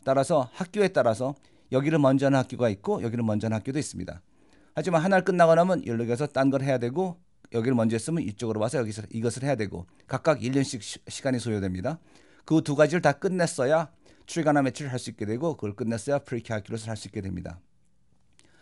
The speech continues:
Pre-Calculus를 끝내고 나면은 할 수 있는 과목이 여러 가지가 있는데요. Statistics도 할 수 있고 Pre-,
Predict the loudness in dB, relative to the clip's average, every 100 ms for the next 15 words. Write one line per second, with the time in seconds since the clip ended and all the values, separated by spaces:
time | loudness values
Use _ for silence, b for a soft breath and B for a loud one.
0 | b b b b -2 4 4 4 -2 -4
1 | -4 0 2 4 4 4 2 0 -6 _
2 | _ _ _ _ -6 -4 -2 -2 2 2
3 | 2 2 2 0 -2 -2 -2 -4 -6 -6
4 | -6 -4 -6 -8 -8 -6 -6 -4 -8 -6
5 | -2 -2 -4 -8 -10